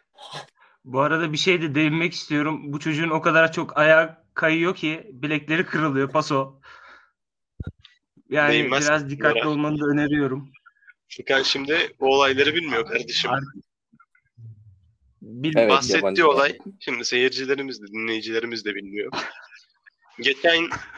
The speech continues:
Speaker 2: koronadan önce Şerif Vardar'la halı sahaya gittik bir. Orada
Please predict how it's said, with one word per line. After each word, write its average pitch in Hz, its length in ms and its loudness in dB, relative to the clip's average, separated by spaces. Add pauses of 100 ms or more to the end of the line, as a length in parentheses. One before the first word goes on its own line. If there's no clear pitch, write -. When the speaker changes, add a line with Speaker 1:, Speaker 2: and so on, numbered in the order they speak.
(140)
Speaker 2:
koronadan 139 520 4
önce 101 340 -4 (1300)
Şerif 131 320 0
Vardar'la 131 540 0
halı 135 180 -6
sahaya 131 240 2
gittik - 280 -16 (100)
bir. 147 140 -10 (1900)
Orada 165 420 6